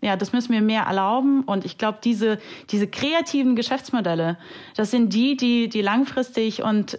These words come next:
ja, erfolgreich fliegen können. Ich meine, bei Saatgutkonfetti, wer hätte denn gedacht, so wie, ähm, Georg, du auch am Anfang gesagt hast, so, ha, am Anfang dachte ich, das ist irgendwie so ein Witz. Wer hätte gedacht, dass Saatgutkonfetti, ein Partyprodukt, in der Corona-Zeit überlebt?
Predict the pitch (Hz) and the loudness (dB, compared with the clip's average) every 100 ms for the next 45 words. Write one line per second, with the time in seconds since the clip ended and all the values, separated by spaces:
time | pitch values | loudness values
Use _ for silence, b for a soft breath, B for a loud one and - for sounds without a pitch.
0 | - 226 220 208 240 240 226 196 - 247 | -2 0 0 0 0 0 -2 -4 0 2
1 | 226 - 185 165 - 214 220 220 226 254 | 2 0 -2 -2 -2 -2 0 0 0 0
2 | 262 - 214 208 208 208 247 254 240 214 | -2 0 0 0 0 2 0 0 0 0
3 | 190 185 190 311 - - - B B B | 0 0 0 -2 -6 -14 -16 B B B
4 | B - 240 208 220 214 190 196 202 190 | B -4 -2 2 2 2 2 2 2 2
5 | 208 226 247 226 220 180 220 240 208 202 | 0 0 0 0 0 0 2 2 2 0
6 | 202 214 196 208 208 196 202 196 - _ | -2 -4 -2 0 0 2 0 -2 -12 _
7 | - 190 160 202 220 196 185 190 - 185 | -4 -2 0 0 0 -2 -2 -4 -4 -6
8 | 185 - 196 190 175 175 180 269 - B | -4 -2 -2 0 0 0 0 -2 -6 B
9 | B B B - 214 254 277 269 233 233 | B B B -4 0 0 0 0 0 -2
10 | - 214 214 196 208 277 - 254 - 196 | -2 -4 -2 -4 0 -2 -2 -4 -2 -2
11 | 202 214 254 185 180 - 269 - 233 190 | -2 -2 -2 -2 -2 -2 -2 -2 -2 0
12 | 180 185 - 277 285 262 208 196 247 254 | 0 -2 -4 0 2 0 -2 0 2 2
13 | 233 220 214 - 175 180 226 170 - - | 0 -2 0 0 0 2 0 -2 -6 -16